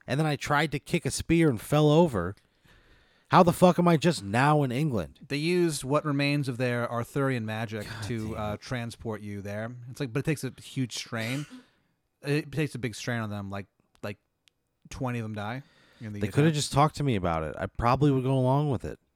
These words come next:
Speaker 2: Right. But England <sighs> needs its king.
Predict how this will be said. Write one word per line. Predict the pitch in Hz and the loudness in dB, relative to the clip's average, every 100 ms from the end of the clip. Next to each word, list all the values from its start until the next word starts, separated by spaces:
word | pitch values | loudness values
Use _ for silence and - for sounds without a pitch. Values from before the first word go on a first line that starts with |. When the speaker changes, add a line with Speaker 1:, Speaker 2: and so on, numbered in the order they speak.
| _ _ | _ _
Speaker 2:
Right. | 104 98 - - _ _ _ _ _ _ _ _ _ _ _ _ _ _ _ _ - - | -18 -16 -18 -20 _ _ _ _ _ _ _ _ _ _ _ _ _ _ _ _ -20 -14
But | 113 | -12
England | 107 123 123 123 131 135 131 - - - | -10 -8 -6 -6 -6 -8 -12 -14 -12 -12
<sighs> | - - - | -14 -20 -16
needs | 107 107 107 110 - - - - | -12 -10 -10 -12 -12 -14 -16 -18
its | 104 - | -16 -16
king. | - 101 - | -14 -14 -16